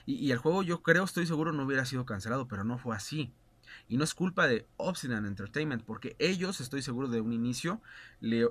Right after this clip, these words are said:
le ofrecieron lo que era el speech del, lo que era el, todo del juego. O sea, "A ver, Microsoft, esta es la idea, esto te gusta, este, sí, no, pues sí", sobre la, antes de firmar.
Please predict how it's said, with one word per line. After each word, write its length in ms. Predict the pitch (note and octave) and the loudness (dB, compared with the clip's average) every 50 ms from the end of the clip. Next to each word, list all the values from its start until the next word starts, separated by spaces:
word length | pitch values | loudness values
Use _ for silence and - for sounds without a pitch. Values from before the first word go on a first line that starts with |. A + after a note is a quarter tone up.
| - - | 2 2
le 220 | C3+ C3 B2 B2+ | 2 2 4 4
ofrecieron 840 | A#2+ B2 - D3 C#3 C3 - - F3 F#3 F#3+ F#3+ F#3+ G3+ G#3+ C#4 - _ _ _ _ _ _ - | 2 2 2 0 0 0 0 2 2 4 6 6 4 4 2 -2 -4 _ _ _ _ _ _ -10
lo 140 | - B2+ - | -8 -2 2
que 80 | D#3 | 4
era 60 | E3 | 4
el 120 | E3+ C#3+ A#2+ | 4 4 2
speech 520 | - - - E3+ F3+ F3+ - - - - - | -2 -2 0 2 2 2 0 -4 -10 -10 -12
del, 520 | - - A2 A2 G#2+ G#2 G#2 G#2 A2 A2+ - - - - - - - - | -6 -4 -2 0 0 0 -2 -2 -4 -6 -8 -12 -20 -20 -20 -20 -12 -6
lo 140 | - C3+ B2+ | -4 -2 2
que 80 | - | 4
era 100 | F3+ F#3+ | 6 6
el, 280 | G3 F#3+ D3 B2+ A2+ - - - - - - - - | 6 4 0 -6 -10 -12 -14 -18 -20 -20 -20 -8 0
todo 340 | - D3+ D3 C#3+ C3 A#2+ A#2 | 2 4 6 8 8 8 6
del 100 | A#2 A2 | 6 6
juego. 360 | - D3+ D#3 E3 C3+ G#2 - - _ _ _ _ _ _ - | 6 8 8 8 8 4 -2 -6 _ _ _ _ _ _ -14
O 100 | - G#2 | -12 -4
sea, 340 | A2 A2 A2+ A#2 A2+ A2 - - - - - - _ - | 0 2 2 4 2 0 -2 -8 -20 -20 -20 -20 _ -6
"A 80 | - | -2
ver, 240 | A2 A#2 A#2 A2+ - - | 0 0 0 -2 -4 -10
Microsoft, 560 | - A2+ A2+ B2 C3 C3+ B2+ B2 A#2+ G2 - - _ _ _ _ _ _ _ _ - | -6 -2 0 0 0 0 -4 -4 -4 -8 -8 -12 _ _ _ _ _ _ _ _ -6
esta 180 | C3 C3 C#3 D3+ | -6 -2 -2 0
es 60 | D3 | 2
la 80 | F3 E3+ | 4 4
idea, 480 | E3+ E3+ E3 D#3 D3+ D3+ D#3 D3 - _ _ _ _ _ _ _ _ _ _ _ - | 6 8 8 10 10 10 8 6 4 _ _ _ _ _ _ _ _ _ _ _ -12
esto 320 | - A2+ A#2 - - C3+ | -8 -8 -6 -6 -6 -2
te 120 | B2 D3 C#3 | -2 0 2
gusta, 580 | D3 D#3 D3+ D3+ - D3+ C#3 C3+ C3+ C3 A2+ | 2 2 0 0 2 4 4 6 6 4 2
este, 320 | A#2 A2+ - - A#2 A2 G2+ | 0 -4 -8 -8 -8 -8 -6
sí, 240 | - C#3+ D3+ D#3 | -4 -4 -2 0
no, 100 | D#3 D#3 | 0 -2
pues 140 | - - - | -2 -4 -4
sí", 160 | C3+ A#2+ A2 - - | -4 -4 -4 -4 -4
sobre 240 | - B2 A#2 A#2+ A#2+ | -2 0 4 4 4
la, 100 | A#2 A#2 | 4 4
antes 340 | - C#3+ D#3 D#3+ F#3 F3 D3 | 6 4 4 4 4 2 2
de 120 | C#3 B2 | 2 0
firmar. 520 | B2+ B2+ A#2+ A2+ A#2+ A#2 A2+ G#2+ - - | 0 0 2 4 4 4 4 2 -2 -6